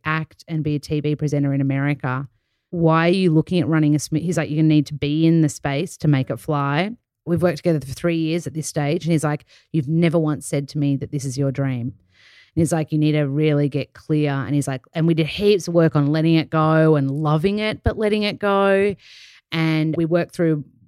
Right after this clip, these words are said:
my concerns letting it go. And I was really attached to my staff, which you probably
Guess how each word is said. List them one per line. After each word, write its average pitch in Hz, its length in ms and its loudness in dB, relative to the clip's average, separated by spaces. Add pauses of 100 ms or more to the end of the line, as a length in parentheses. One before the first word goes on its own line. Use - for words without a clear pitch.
my 160 200 0
concerns 165 560 0
letting 190 200 0
it - 40 -8
go. 185 140 0
And 180 100 0
I 170 80 2
was 139 120 -2
really 175 300 2
attached - 460 -8
to 170 60 -4
my 143 120 0
staff, 160 540 -4
which - 180 -8
you 165 60 -8
probably 147 680 -2